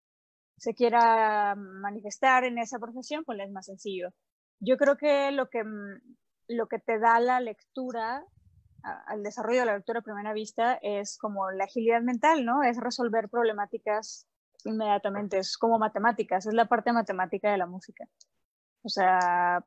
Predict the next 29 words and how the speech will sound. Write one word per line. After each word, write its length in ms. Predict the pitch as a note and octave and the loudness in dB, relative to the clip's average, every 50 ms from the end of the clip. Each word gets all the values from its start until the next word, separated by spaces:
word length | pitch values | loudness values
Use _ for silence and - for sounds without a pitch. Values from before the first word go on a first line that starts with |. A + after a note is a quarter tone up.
| _ - | _ -2
es 200 | - G3+ F#3+ - | -2 -2 0 0
saber 220 | - G#3 G#3+ G#3 - | 2 2 2 4 2
contar, 580 | A3 G3 F3 E3+ A3 A#3 A#3+ B3 C4 C4 - - | 0 -2 2 4 6 6 6 6 4 2 -2 -2
es 680 | - G3 G3 G3 F#3+ F#3+ G3 G3 - - - - - - - - | -2 -2 0 0 0 -2 -4 -6 -10 -14 -14 -14 -20 -16 -6 -6
articular 760 | G#3 G3+ - - G3 - G#3+ G#3 G3+ G3+ G#3+ A3 A#3 A#3+ A#3+ A#3 - _ _ - | -6 -6 -6 -10 -6 -4 -2 0 0 2 2 2 2 0 -2 -6 -14 _ _ -14
en 160 | G#3+ G#3 F#3+ | -12 -12 -8
tiempo 260 | - A3 G#3+ G3+ - | -6 -6 -6 -4 -6
y 60 | A3 G#3 | -8 -6
forma 520 | - A3 G#3 G#3 G#3+ G#3+ A3 B3 C4 - - - | -2 -2 0 0 0 -2 -2 -2 -4 -6 -8 -8
y, 380 | G#3 G#3 G#3 G#3+ A3+ B3 C4 - _ - | -6 -4 -4 -4 -4 -6 -6 -8 _ -10
eh, 440 | B3+ F#3 F#3 F3+ F3 E3+ G3 F#3 F3 | -8 -6 -4 -4 -6 -6 -8 -8 -10
desarrollar 560 | G3+ G3 - G3+ G3+ F#3+ F#3+ F#3+ F#3 F#3 - - | -10 -10 -6 -4 -4 -2 0 0 0 0 -2 -4
un, 340 | - G3+ G3 F#3+ F#3 F#3 F3+ _ _ _ _ _ _ _ _ _ _ _ _ _ _ _ | -8 -8 -8 -8 -10 -14 -16 _ _ _ _ _ _ _ _ _ _ _ _ _ _ _
una 260 | - A#3 A#3+ A#3 A3+ | -2 0 2 4 6
oreja, 380 | A3+ A#3 B3+ B3 - C4+ A3+ G#3+ | 6 6 4 4 4 2 2 4
¿no? 260 | G#3 G#3+ B3 D4 C#4+ C4 | 2 4 4 6 6 4
Una 180 | A#3+ A#3+ A#3+ | 4 4 2
buena 200 | A3+ A#3 A#3 A3+ A#3+ | 2 2 0 0 0
orejeada, 400 | A3+ A3 - - B3 B3 A#3+ G3+ | 0 0 2 4 4 4 4 4
porque 480 | A3+ G#3+ G3+ - G#3 F#3+ F#3 - - _ _ _ _ _ _ _ _ _ _ _ _ _ | 0 -6 -4 -2 0 0 0 -2 -4 _ _ _ _ _ _ _ _ _ _ _ _ _
una 200 | - A#3 A#3 B3 | -8 -6 -6 -2
cosa 220 | - B3+ A#3+ C4 A#3+ | -2 -2 -4 -2 -4
que 100 | - G3 | -6 0
pasa, 300 | - A#3+ A#3 - A#3+ A3+ | 0 0 2 2 -2 -2
por 120 | G3+ A3 G3+ | -2 -4 -6
ejemplo, 280 | - A3 A3 A3+ A#3 | -4 -6 -4 -4 -2
en 60 | A3+ | -2
nuestra 260 | A3 G#3+ G#3+ - A3 G#3 | -4 -4 -4 -4 -4 -2
cultura, 640 | - G#3+ G3+ - A#3+ A3+ A3+ A3+ A3+ A3+ A3 G#3+ | -2 -4 0 4 4 6 6 6 4 4 2 -2